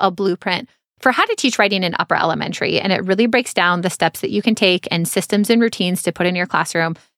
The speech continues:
And I really think you are going to love it, which is why I recorded it. And you can sign up for that at stellar teacher dot com slash writing podcast. But if you have been hesitant to incorporate writing into your whole group lessons, even if it's not your writing time,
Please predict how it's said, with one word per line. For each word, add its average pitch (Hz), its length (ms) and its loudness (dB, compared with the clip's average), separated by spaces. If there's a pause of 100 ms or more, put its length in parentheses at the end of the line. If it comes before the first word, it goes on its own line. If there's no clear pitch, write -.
(160)
And 196 360 0
I 190 60 2
really 202 220 4
think 196 200 -2
you 190 140 -4
are 165 180 0
going 165 160 -6
to 170 80 -2
love 156 220 0
it, - 120 2
which - 140 -8
is - 120 -8
why 165 160 2
I 165 140 -2
recorded 170 440 0
it. 294 240 2
And 208 180 2
you 226 200 2
can 302 180 0
sign 220 180 2
up 214 140 0
for 202 120 0
that 180 300 2
at 180 140 -2
stellar 214 300 2
teacher 202 320 -6
dot 180 260 -2
com 190 420 2
slash 175 500 -2
writing 180 440 -2 (180)
podcast. 254 580 2 (400)
But 247 100 4
if 240 160 0
you 285 280 4
have 302 160 2
been 233 160 4
hesitant 214 640 0
to 214 80 0
incorporate 196 680 0
writing 220 540 2 (400)
into 220 300 0
your 208 120 6
whole 185 200 4
group 202 220 0
lessons, 220 580 2
even 190 320 -2
if 190 120 -4
it's 180 160 -6
not 180 400 -2
your 185 220 -4
writing 170 420 -4
time, 196 480 -2